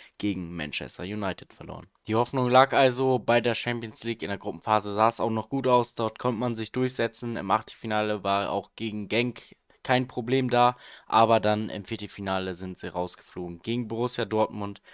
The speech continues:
und am Ende hat P S G die Champions League gewonnen. Messi ist jetzt auf einer zweiundneunzig hoch, hat in achtundfünfzig Spielen siebenundzwanzig Tore und sechs Torvorlagen gemacht, ist also besser in Form gegangen, aber das Team hat nicht mitgezogen, also denke ich, er wird wechseln,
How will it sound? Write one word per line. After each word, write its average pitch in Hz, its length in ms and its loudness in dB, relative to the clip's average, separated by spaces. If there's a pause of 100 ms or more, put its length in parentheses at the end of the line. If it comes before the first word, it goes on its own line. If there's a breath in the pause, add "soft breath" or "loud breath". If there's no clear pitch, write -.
(100)
und - 100 -10
am 92 140 -2
Ende 90 420 -4
hat 90 200 -10
P 87 160 -8
S - 160 -6
G 87 260 -6
die - 200 -18
Champions - 440 -14
League - 160 -18
gewonnen. 113 360 -6
Messi 113 360 -4
ist 107 140 -4
jetzt 117 180 0
auf 110 140 -4
einer 113 240 0
zweiundneunzig 123 720 0
hoch, 123 340 0
hat 113 160 0
in 98 140 -4
achtundfünfzig 110 720 -4
Spielen 113 640 -4 (100)
siebenundzwanzig 113 720 -6
Tore 113 260 2
und 110 120 -2
sechs 113 260 -4
Torvorlagen 113 560 2
gemacht, 113 340 0
ist - 160 -6
also 113 220 0
besser 113 300 2
in 101 80 -4
Form 113 260 -2
gegangen, 110 380 0
aber 107 280 6
das 101 240 0
Team 104 320 -6
hat 101 160 -4
nicht 101 140 -8
mitgezogen, 101 760 -6
also 92 380 -4
denke 90 300 -6
ich, - 180 -12
er 85 140 -10
wird 92 240 -6
wechseln, 98 500 -6